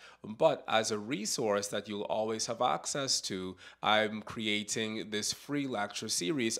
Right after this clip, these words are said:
on the planetary pairs, and if you want to join us for a live recording of that, then you could visit our website at oraculosastrology dot com and sign up for our next recording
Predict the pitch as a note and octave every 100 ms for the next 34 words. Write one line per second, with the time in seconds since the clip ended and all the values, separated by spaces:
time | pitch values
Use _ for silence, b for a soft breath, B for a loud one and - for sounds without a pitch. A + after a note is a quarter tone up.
0 | - F#3+ G3 E3+ C#3+ C3 A#2 A2 G2 G2
1 | F#2+ F#2+ B B B A#2 A2 B2 A2+ A2
2 | A2 G2 B2+ C3+ C#3 C#3 - A#2+ G2 G2+
3 | A2 A#2+ C#3+ - F3 E3+ C#3+ G2+ G2 F#2+
4 | F#2+ B - A2 G#2+ G#2 A2 A#2 C3 B2+
5 | A2+ G#2 G#2 A2 G2+ - G2+ G#2 G#2 G2+
6 | G#2 A2+ B2 A#2 A#2 A2 - A2+ G#2+ G#2
7 | G#2+ G2 F#2+ - B2+ B2 B2+ C3+ B B
8 | G#2 G#2 - B2+ B2 B2+ - A2+ - G2+
9 | G2+ G#2+ C3 - D3+ - B2+ G2+ G2 G2